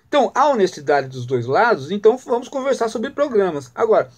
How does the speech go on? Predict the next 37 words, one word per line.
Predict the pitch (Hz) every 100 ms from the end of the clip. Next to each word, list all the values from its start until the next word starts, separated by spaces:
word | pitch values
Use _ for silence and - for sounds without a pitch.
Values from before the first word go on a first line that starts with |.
| - -
se | - -
de | 254
um | 427 381
lado | 175 151
já | 170
não | 160 147
é | 151
honestidade, | 143 139 127 123 165 226 160
co-, | - - -
não, | 208 170 175
não | 165
há | 147
honestidade, | 139 131 139 - -
como | -
é | 523
que | 392
nós | 262
vamos | 226
conversar | 214 180 165
sobre | 165 147
programas? | 143 131 127 113 131
Então, | 214 415 415 - _ _ _
o | 403
Ciro | - 339
teria | 330 330 311
que |
ter | -
rompido | 285 320 - 208 285 190
com | - 147
o | 131
P | 131
T | 123 170
de | 202 294
vez. | 254 269 247 -
Quando | 302
ele | 381 214
saiu, | - 185 147 196 147